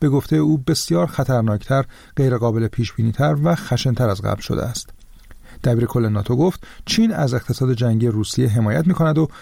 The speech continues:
تهران و پیونگیانگ هم با ارائهٔ فناوری به مسکو در جنگ کرملین علیه اوکراین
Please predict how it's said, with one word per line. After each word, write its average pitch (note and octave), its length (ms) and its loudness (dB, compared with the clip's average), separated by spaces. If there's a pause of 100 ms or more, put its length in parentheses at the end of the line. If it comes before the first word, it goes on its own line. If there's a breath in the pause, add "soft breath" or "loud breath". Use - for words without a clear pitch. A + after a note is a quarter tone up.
(140 loud breath)
تهران F3 340 2
و G3+ 40 2
پیونگیانگ C3+ 540 0
هم C#3+ 180 2
با C3 120 0
ارائهٔ C#3 340 2
فناوری A2+ 520 0
به G#2 100 0
مسکو G#2+ 380 0 (280 loud breath)
در D3+ 160 2
جنگ F3 380 2
کرملین A2 400 0
علیه A2 280 0
اوکراین B2 400 0